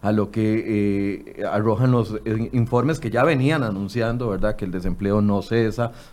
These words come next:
más bien va en crecimiento, que el tema de la pobreza también está estancada, de que no hay un crecimiento económico. A ver, este combo que estamos viviendo aquí localmente no es comparable con lo que están viviendo esos otros países, entonces.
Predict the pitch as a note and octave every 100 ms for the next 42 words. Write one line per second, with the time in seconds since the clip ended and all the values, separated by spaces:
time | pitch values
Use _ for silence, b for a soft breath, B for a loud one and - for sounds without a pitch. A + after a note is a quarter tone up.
0 | - G2 G#2 G#2 G2+ G2+ G2 G#2+ A#2+ B2
1 | A#2+ A#2 A2+ F#2+ A2 G#2 A2+ A2 G#2+ G2+
2 | G2 F#2+ F#2 G2+ A2 G#2+ G2 G2 G#2 G2
3 | G#2 G2+ G2+ G#2 D3 C#3+ C3+ C#3 C3 B
4 | - A2 A2+ G#2+ G#2 G#2+ A2 A2 A2+ A#2
5 | B2 B2+ A#2+ C#3 C3 C3+ B B B -
6 | B2+ D3 C#3+ D3+ D#3+ - G#3 G3+ F#3+ D3
7 | - A2+ A#2+ D3 D#3+ E3+ E3+ D#3+ D3+ F3
8 | D3 G2+ A2+ A#2+ C#3 C#3 C#3 D3 - A2+
9 | A#2+ C#3 C#3 E3+ C#3 C3+ C#3 D#3+ C#3+ A2
10 | G#2+ - A#2+ C#3 C#3+ D3 D3+ D#3 D#3 D#3
11 | C#3+ F#3 F3 D#3+ - B2 C#3+ B2+ -